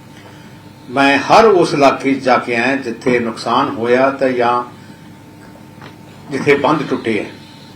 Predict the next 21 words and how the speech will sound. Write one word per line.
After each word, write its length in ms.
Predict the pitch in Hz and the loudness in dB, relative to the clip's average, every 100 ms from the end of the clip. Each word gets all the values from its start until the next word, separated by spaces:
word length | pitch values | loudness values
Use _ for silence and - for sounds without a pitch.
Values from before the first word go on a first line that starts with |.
| - - - - - - - - - - - 165 | -20 -20 -20 -20 -20 -20 -20 -20 -20 -20 2 2
ਹਰ 100 | 220 | 4
ਜਗ੍ਹਾ 300 | 185 151 151 | 2 4 4
ਤੇ 160 | 156 | 2
ਜਾਇਜ਼ਾ 340 | 139 127 127 143 | 0 2 2 4
ਲੈ 200 | 127 117 | 2 0
ਕੇ 180 | 143 | -2
ਬਾਅਦ 300 | 117 117 120 | 0 2 0
ਮੈਂ 380 | 107 113 110 107 101 - - | -2 -4 -4 -6 -10 -18 -6
ਆਪਣੀ 420 | 123 - 120 117 | -6 -4 -8 -6
ਜਿਹੜੀ 420 | 113 110 107 95 - - - - - - - - - - | -4 -2 -4 -6 -14 -20 -20 -20 -20 -20 -20 -20 -20 -14
ਸਹੀ 340 | - 180 254 | 2 6 6
ਰਿਪੋਰਟ 320 | 202 202 151 127 | 4 4 2 4
ਮੈਂ 140 | 135 | 0
ਦੱਸਣਾ 320 | 131 - 123 | 0 -4 -6
ਚਾਹੁੰਦਾ 380 | 113 117 123 120 - - | -2 -2 -2 -4 -10 -10
ਪੰਜਾਬ 340 | 110 110 107 | -2 0 0
ਦੇ 60 | 110 | -4
ਲੋਕਾਂ 320 | 104 - 107 | -6 -6 -8
ਨੂੰ। 180 | 117 - - - - - - - - - - - - - - | -8 -10 -18 -20 -20 -20 -20 -20 -20 -20 -20 -20 -20 -10 4
ਆਹ 160 | 190 | 6
ਜਿਹੜਾ 640 | 220 196 190 190 196 202 | 6 6 6 6 4 2